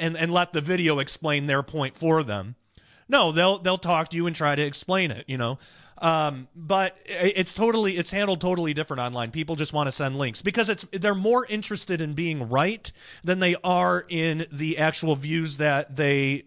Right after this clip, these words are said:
uh, that they claim to hold. And I say claim to hold because, again, I don't think very many, uh, people engage in this kind of stuff really take their own views seriously. They, they don't, they don't take this whole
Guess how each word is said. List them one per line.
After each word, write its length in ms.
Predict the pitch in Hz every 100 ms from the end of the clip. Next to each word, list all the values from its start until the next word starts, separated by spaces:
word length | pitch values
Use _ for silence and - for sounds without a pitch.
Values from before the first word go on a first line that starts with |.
| _
uh, 460 | 147 139 131 127 123 143
that 140 | 151
they 100 | 143
claim 320 | - 156 147
to 80 | 127
hold. 320 | 143 143 110 - - - - -
And 100 | 190
I 60 | 202
say 240 | 226 247
claim 460 | - 196 208 220 196
to 100 | 180
hold 340 | 202 208 185
because, 440 | 165 185 175 160 -
again, 280 | 156 180 160
I 120 | 190
don't 180 | 226 -
think 280 | 190 175
very 460 | 156 165 170 160 156
many, 540 | 156 160 165 160 143 131 - - -
uh, 260 | - 151 147 175 -
people 360 | 185 175 170
engage 340 | 151 151 165 160
in 80 |
this 140 | 175 170
kind 180 | 175 170
of 80 |
stuff 220 | - 185 175
really 280 | 165 160
take 200 | 156 160
their 160 | 147 143
own 140 | 139
views 240 | 139 135 127
seriously. 720 | 151 147 139 131 - 110 107 - - -
They, 160 | 156 175
they 120 | 185
don't, 160 | 196 175
they 80 | 208
don't 160 | 220
take 220 | - 202
this 140 | 190 165
whole 280 | 175 165